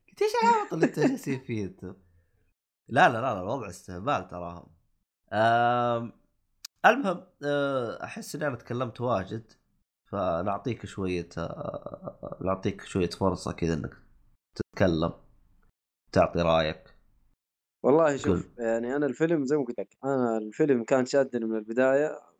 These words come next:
Speaker 2: في، في لقطات كذا حميمية بالنسبة للي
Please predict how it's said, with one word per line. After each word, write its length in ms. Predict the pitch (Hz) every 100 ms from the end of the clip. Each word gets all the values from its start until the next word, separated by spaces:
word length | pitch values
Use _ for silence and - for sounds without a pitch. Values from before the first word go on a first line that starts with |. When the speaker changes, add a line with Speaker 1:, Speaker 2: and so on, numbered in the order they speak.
| _
Speaker 2:
في، 520 | 135 127 117 104 104 _ _ _ _ _ _ _ _
في 320 | 147 143 131
لقطات 560 | 120 117 - 147 135 -
كذا 340 | - 123 113
حميمية 680 | - 139 135 135 151 143 123
بالنسبة 440 | 113 123 135 120
للي 140 | 110